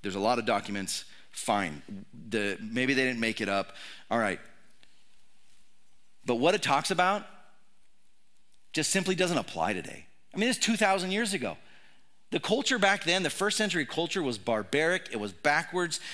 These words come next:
Um, uh, it was oppressive. Uh, it, um, the, the Bible talks about, about, um, it approved slavery and, and oppressing women. That's the book? That's the book you wanna follow?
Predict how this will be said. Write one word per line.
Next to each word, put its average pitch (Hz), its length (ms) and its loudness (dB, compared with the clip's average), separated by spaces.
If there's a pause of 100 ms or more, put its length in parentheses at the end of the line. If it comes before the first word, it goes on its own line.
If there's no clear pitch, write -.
(280)
Um, 123 180 2 (280)
uh, 127 300 4
it 143 140 2
was 123 240 0
oppressive. 170 800 2
Uh, 135 140 4
it, 139 220 0 (260)
um, 131 200 2 (200)
the, 156 220 -4
the 160 100 2
Bible 208 220 6
talks 202 320 2
about, 156 280 6 (300)
about, 147 400 6
um, 127 200 2 (160)
it 180 100 4
approved 202 420 2
slavery 208 1000 2 (840)
and, 160 200 2
and 160 120 4
oppressing 180 800 2
women. 233 440 4 (600)
That's 175 240 4
the 254 120 2
book? 180 300 2
That's 226 260 4
the 320 120 4
book 214 340 0
you 240 100 4
wanna 262 240 6
follow? 254 640 4